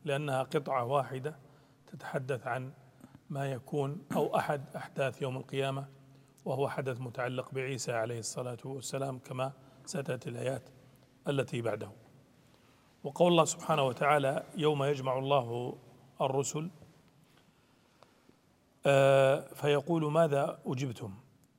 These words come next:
وكأنه يكون هذا مشهد خاص بالرسل عليهم الصلاة والسلام، يجمعهم الله في مشهد خاص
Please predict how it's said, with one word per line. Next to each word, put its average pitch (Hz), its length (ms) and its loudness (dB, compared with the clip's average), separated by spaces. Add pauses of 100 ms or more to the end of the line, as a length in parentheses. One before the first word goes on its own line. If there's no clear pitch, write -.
(340)
وكأنه 160 600 2
يكون 151 260 -2
هذا 147 240 0
مشهد 139 360 -4
خاص 147 500 -4
بالرسل 139 600 -4
عليهم 131 320 -6
الصلاة 127 340 -2
والسلام، 139 440 -2 (560)
يجمعهم 135 460 2
الله 131 280 4
في - 180 -6
مشهد 123 360 -4
خاص - 420 0